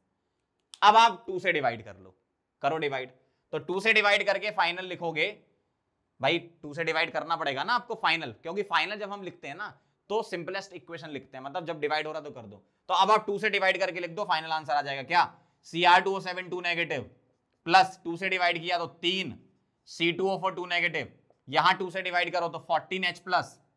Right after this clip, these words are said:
समझ गए बात को। अब टू से डिवाइड करो टू सी आर प्लस थ्री प्लस टू से डिवाइड करो सिक्स सी ओ टू प्लस टू से डिवाइड करो सेवन एच टू ओ।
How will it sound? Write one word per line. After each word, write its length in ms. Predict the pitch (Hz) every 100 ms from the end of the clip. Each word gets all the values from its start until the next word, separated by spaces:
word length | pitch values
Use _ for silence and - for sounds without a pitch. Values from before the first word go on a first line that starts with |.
| _
समझ 120 | 127 151
गए 120 | 196
बात 220 | 196 190
को। 80 | 214
अब 200 | 202 120 - _ _ _ _ _ 165
टू 120 | 170
से 120 | 190
डिवाइड 280 | 190 190 185
करो 140 | 175
टू 200 | 170 185 196
सी 200 | 196 190
आर 160 | 190
प्लस 220 | 185 180
थ्री 240 | - 175 120 - _ _ _ _ _ _ 160
प्लस 280 | 180 175 -
टू 120 | 180
से 100 | 196
डिवाइड 320 | 190 180 180
करो 200 | 175 156 -
सिक्स 360 | - 196 196 185
सी 140 | 196
ओ 80 | 190
टू 180 | 185 160 - _ _ _ _
प्लस 200 | 165 180
टू 100 | 185
से 100 | 175 185
डिवाइड 300 | 175 175 165
करो 220 | 180 226
सेवन 360 | - 151 139 127
एच 160 | 117 -
टू 160 |
ओ। 60 | 98